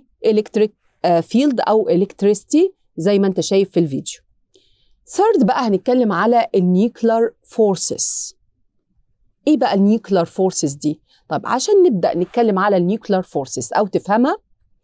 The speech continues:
الأول لازم نتكلم عن الأتوم. Scientists have discovered that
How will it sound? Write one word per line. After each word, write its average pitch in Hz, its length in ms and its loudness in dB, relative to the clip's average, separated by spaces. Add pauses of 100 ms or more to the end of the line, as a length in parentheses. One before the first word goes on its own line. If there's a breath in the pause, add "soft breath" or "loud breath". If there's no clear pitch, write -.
(420 soft breath)
الأول 339 440 2
لازم 226 520 2
نتكلم 254 600 0
عن 240 300 -2 (120)
الأتوم. 208 560 -4 (680 soft breath)
Scientists 370 720 -2 (200)
have 233 200 2
discovered 208 720 0
that 139 120 -2